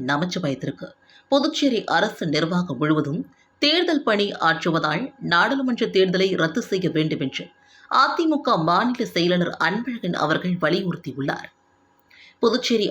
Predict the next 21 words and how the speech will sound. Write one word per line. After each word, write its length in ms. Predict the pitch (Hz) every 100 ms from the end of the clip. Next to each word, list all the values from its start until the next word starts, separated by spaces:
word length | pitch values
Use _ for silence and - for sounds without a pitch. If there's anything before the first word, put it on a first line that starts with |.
| -
அதிமுக 560 | 240 - 240 226 202 180
தலைமை 360 | 175 175 202 185
அலுவலகத்தில் 680 | 160 160 165 160 160 233 247 -
செய்தியாளர்களை 640 | 202 233 247 226 196 180
சந்தித்த 380 | 180 165 160 220 220
மாநில 440 | 156 165 214 233 226
செயலாளர் 480 | - 165 190 180 156
அன்பழகன் 540 | 156 175 202 208 175 -
அவர்கள், 340 | 135 - 180 - _ _ - - _
புதுச்சேரி 560 | 294 339 - 285 254 285 185
நாடாளுமன்ற 580 | 180 202 240 233 214 196
தேர்தல் 420 | 180 180 185 196 - -
நடவடிக்கைகள் 760 | 156 170 196 180 175 165 151 277 - _ _ _
நேர்மையாக, 680 | 226 262 320 269 220 208 180 269 302
வெளிப்படையாக, 760 | 185 196 254 240 202 190 175 220 285
சமநிலையோடு 840 | - 190 196 262 214 190 190 185 147
நடக்கவில்லை 580 | 147 160 - 170 165 135
என்றும், 340 | 143 143 - - _ - - -
மாநில 420 | 196 214 269 262 160
உள்துறை 400 | 156 180 208 190 -
அமைச்சராக 640 | 151 165 175 156 147